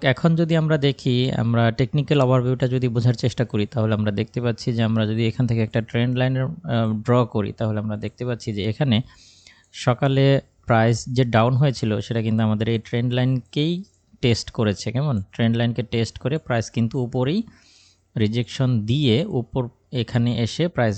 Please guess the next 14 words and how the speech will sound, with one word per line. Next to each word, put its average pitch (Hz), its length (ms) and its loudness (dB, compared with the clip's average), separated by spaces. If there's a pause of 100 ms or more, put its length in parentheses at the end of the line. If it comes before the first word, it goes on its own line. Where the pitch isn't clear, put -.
বর্তমানে 117 500 -2
এখানে 120 320 0
ট্রেড 107 280 -2
করতেছে। - 460 -6 (720)
তো 139 160 2
সেই 147 200 2
হিসেবে 156 260 2
আমরা 151 160 2
বলতে 135 280 0
পারি 139 220 0
যে 135 120 0
এই 123 260 2
ট্রেন্ড 131 360 0
লাইন 113 200 2